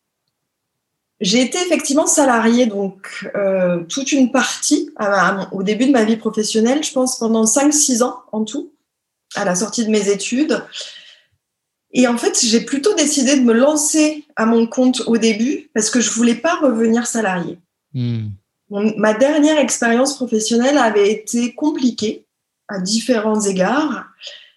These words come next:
Speaker 1: Et j'en, j'avais quitté le, l'entreprise, donc en rupture conventionnelle, mais surtout très affectée,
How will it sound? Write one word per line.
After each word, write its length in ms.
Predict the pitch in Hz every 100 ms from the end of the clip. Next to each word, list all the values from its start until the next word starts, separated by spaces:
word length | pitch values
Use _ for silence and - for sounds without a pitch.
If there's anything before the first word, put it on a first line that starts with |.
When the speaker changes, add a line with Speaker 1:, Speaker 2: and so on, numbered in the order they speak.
| _ _ _ _ _ _
Speaker 1:
Et 140 | -
j'en, 160 | 226 240 -
j'avais 300 | 220 226 220
quitté 680 | - 349 330 339 320 311 -
le, 560 | 226 214 208 202 190 185
l'entreprise, 1040 | 202 240 254 262 - 269 - - 269 233
donc 160 | 190 196
en 100 | 190
rupture 380 | 220 220 240
conventionnelle, 880 | - 214 202 196 202 202 220 302 254
mais 80 | 208
surtout 640 | 214 - 320 - 262 - - _ _ _
très 260 | - 311 285
affectée, 640 | 269 240 - - 175 -